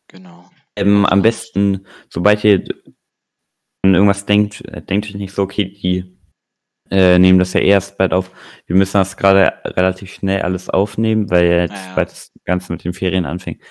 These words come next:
Speaker 2: Also
Speaker 1: Vorproduzieren.
Speaker 2: gerne sofort, ähm, reinschreiben. Ja, und dann werden wir, ähm, jede Folge mal eine Frage beantworten oder mal über eine Folge viele Fragen beantworten.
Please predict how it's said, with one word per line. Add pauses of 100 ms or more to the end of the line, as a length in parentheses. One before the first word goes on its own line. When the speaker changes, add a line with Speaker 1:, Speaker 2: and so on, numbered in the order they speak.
(180)
Speaker 2:
Also
Speaker 1:
Vorproduzieren. (220)
Speaker 2:
gerne (380)
sofort,
ähm,
reinschreiben.
Ja,
und
dann
werden
wir, (640)
ähm,
jede
Folge
mal
eine
Frage
beantworten
oder
mal
über
eine
Folge
viele
Fragen
beantworten.